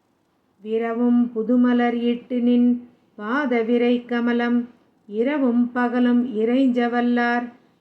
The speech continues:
இமையோர் எவரும் பரவும் பதமும் ஐராவதமும் பகீரதியும்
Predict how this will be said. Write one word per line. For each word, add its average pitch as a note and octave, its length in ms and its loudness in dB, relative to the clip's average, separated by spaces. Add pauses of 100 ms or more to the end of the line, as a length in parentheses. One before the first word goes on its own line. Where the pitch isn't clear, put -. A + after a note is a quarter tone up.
(140)
இமையோர் A#3+ 720 2
எவரும் A#3+ 680 0
பரவும் A#3+ 680 0
பதமும் A#3+ 640 0 (460)
ஐராவதமும் A#3+ 1080 2
பகீரதியும் A#3+ 960 0